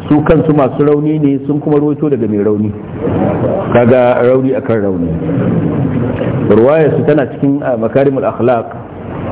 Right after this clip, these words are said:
na Al-Kharaiti da Al-Mashyakha ta Ibn Jazan da Tarikh Wasit na Bahshal da kuma Kitabul Majruhin na Ibn Hibban. Akwai riwayar Hilal ibn Abi Jabala, shi ma daga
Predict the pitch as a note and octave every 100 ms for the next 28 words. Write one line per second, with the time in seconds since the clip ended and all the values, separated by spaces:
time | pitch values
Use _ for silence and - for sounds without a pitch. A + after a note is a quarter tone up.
0 | - - - - A2 A2+ G#2+ G#2 G#2+ B2
1 | A2 - A2+ A2 G#2+ - F2 F#2 F#2 A2+
2 | A2+ B2 B2 A#2 G#2+ A2+ A#2 G#2 G2+ F#2+
3 | A#2 A2 - G#2 F#2+ G2+ A#2 A2+ A2 A#2+
4 | A#2 G#2 - - - - - - - -
5 | G2 A2+ B2 A#2+ - A#2 A2+ A2 - F#2+
6 | A2 A2+ A2+ G#2+ - A#2+ A#2 G#2+ G2 G2
7 | G2 A2+ G#2+ G2+ G2+ G2 E2 F2+ D#2+ -
8 | - - - - - - - - - -
9 | - - G#2 A#2 D#3+ D#3+ D3+ D#3 D3 B2+
10 | C#3 C#3 C#3 C3 G#2+ G#2+ C3 C#3 C3+ B2
11 | - - - - - - - - - -
12 | - - - - - - - B2+ C3 C3
13 | A#2+ G#2+